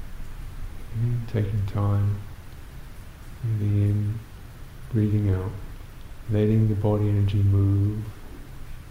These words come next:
shift, change, loosening, warming, suffusing.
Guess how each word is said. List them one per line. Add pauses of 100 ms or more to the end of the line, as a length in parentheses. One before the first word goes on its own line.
(160)
shift, (340)
change, (960)
loosening, (640)
warming, (760)
suffusing.